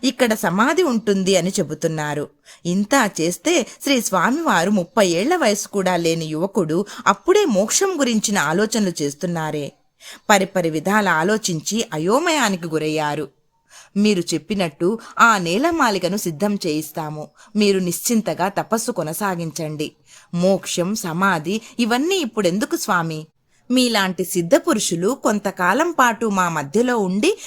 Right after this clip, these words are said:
మాకు ఆధ్యాత్మిక మార్గదర్శనం చేయాలి. ఇప్పుడిప్పుడే ఇటువంటి ఆలోచనలు చేయకండి,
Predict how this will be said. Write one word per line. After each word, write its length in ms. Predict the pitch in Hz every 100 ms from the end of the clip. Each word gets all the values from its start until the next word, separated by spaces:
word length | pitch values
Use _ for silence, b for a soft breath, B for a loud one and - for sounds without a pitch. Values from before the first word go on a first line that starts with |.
| B
మాకు 440 | 247 220 - 226 -
ఆధ్యాత్మిక 640 | 175 165 214 262 381 403
మార్గదర్శనం 800 | 320 190 196 202 214 196 175 170
చేయాలి. 640 | 208 180 156 156 156 156 - - B B -
ఇప్పుడిప్పుడే 640 | 185 254 226 - 165 190
ఇటువంటి 480 | 240 180 185 180 175
ఆలోచనలు 720 | 151 214 320 - 262 208 -
చేయకండి, 580 | 165 233 233 185 160